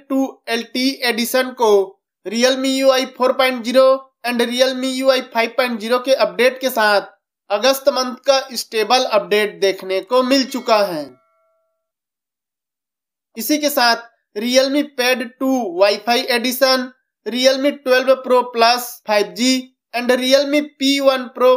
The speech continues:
फ़ाइव जी को Realme यू आई फ़ाइव पॉइंट ज़ीरो based on Android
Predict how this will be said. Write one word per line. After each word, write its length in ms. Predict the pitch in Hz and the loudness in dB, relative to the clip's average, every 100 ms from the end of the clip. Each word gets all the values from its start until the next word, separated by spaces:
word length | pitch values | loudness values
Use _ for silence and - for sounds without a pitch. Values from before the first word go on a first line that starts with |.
| 254 | 0
फ़ाइव 240 | 220 202 180 | 0 0 0
जी 120 | 233 254 | -4 -2
को 200 | 240 214 202 - _ _ 214 | 0 2 2 -2 _ _ -6
Realme 380 | 262 269 277 285 | 2 2 2 0
यू 220 | 269 277 | 2 2
आई 100 | 269 | 2
फ़ाइव 260 | - 240 247 | -2 -2 0
पॉइंट 240 | 269 254 233 | -2 -2 -4
ज़ीरो 200 | 226 254 254 196 214 | 0 2 2 0 -2
based 280 | 240 208 240 | -2 -2 -2
on 180 | 240 233 | -2 -4
Android 360 | 220 208 214 | -4 0 0